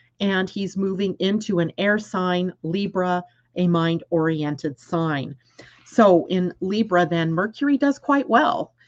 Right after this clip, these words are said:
except that he can, it can sometimes exaggerate the more scattered nature of the thought process, because Libra can see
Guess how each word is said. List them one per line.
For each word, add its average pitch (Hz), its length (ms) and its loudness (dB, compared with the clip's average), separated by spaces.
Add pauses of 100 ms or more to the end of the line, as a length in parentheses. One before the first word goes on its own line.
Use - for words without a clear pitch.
(200)
except 302 520 -2
that 247 560 -2
he 220 160 -10
can, 180 580 -2 (100)
it 208 160 -8
can 226 320 0
sometimes 254 520 -2
exaggerate 190 840 -4
the 180 80 -6
more 175 220 -4
scattered 202 680 -4
nature 165 720 -4 (420)
of 180 220 0
the 185 100 -4
thought 214 360 -4
process, 151 520 -4
because 165 400 -6
Libra 180 480 0
can 165 220 -6
see 165 400 -4